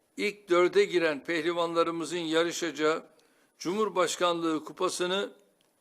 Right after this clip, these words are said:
icra edeceğiz. Yağlı güreşi ve geleneksel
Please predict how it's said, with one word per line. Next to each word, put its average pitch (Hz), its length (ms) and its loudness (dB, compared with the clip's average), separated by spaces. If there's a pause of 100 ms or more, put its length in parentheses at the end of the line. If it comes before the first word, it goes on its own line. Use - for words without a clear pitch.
(280)
icra 170 380 6
edeceğiz. 135 640 -4 (1400)
Yağlı 180 360 6
güreşi 175 640 -2 (480)
ve 175 240 4
geleneksel 175 920 2